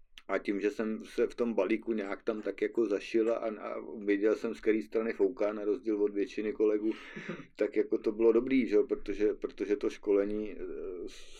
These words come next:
Speaker 1: jsem s váma, že jo, se, se všema různýma těma oddílama, se kterýma jsem se svést, tak jsem, jako, se tam dostal, ale, ale stejně ti to nepomůže, když nevyjedeš ten kopec. <laughs>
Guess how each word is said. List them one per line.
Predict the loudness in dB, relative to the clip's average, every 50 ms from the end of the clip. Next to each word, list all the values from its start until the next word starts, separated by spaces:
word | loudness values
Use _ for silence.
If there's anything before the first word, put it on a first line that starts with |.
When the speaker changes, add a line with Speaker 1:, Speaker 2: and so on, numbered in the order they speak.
| -18 -6 -2
Speaker 1:
jsem | 0 0 0 0
s | -2 0
váma, | 2 2 2 2 0 -2 -4 -2
že | 0 0
jo, | 0 2
se, | 4 2 2 4
se | 2 0
všema | 0 0 -2 -2 -2 -2 -2
různýma | -2 -4 -4 -6 -6 -6 -4 -6 -6
těma | -6 -6 -4 -4 -2
oddílama, | -2 -2 0 0 0 0 0 0 0 0
se | 2 0
kterýma | 0 2 2 2 2 0 -2 -6
jsem | -6 -6 -8 -4
se | -4 -6 -4
svést, | 0 2 2 2 2 0
tak | -2 -4 -2 -2
jsem, | -2 -2 -2 -2
jako, | -2 -4 -4 -4 -6
se | -6 -6 -8 -6
tam | -2 -2 -2 0 0
dostal, | -2 -2 -2 -4 -6 -4 -4 -2
ale, | -2 0 -2 -2 -4 -8 -18 -20 -20 -20 -8 -2
ale | 0 0 0
stejně | 2 2 2 2 2 0
ti | -2 -2
to | 0 0 0
nepomůže, | 0 2 2 2 2 2 0 0 0 0
když | 0 0 -2 -2
nevyjedeš | -2 4 6 6 6 6 4 2
ten | 0 -2 -2 -2
kopec. | -4 -4 -4 -6 -4 -2 -2
<laughs> | -2